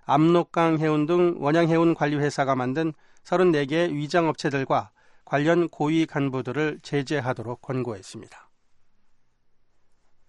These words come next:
아프리카 소말리아의 이슬람 반군단체 알샤바브가 오늘 수도 모가디슈에 있는 대통령궁을 향해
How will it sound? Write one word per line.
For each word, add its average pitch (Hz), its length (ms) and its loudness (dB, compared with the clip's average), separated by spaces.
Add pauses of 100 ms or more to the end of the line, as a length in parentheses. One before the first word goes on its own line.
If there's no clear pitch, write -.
(260)
아프리카 185 420 2
소말리아의 190 880 6
이슬람 180 380 4
반군단체 170 800 2
알샤바브가 156 840 2
오늘 165 380 0
수도 - 340 0
모가디슈에 151 640 0
있는 165 240 0
대통령궁을 165 960 0
향해 151 360 0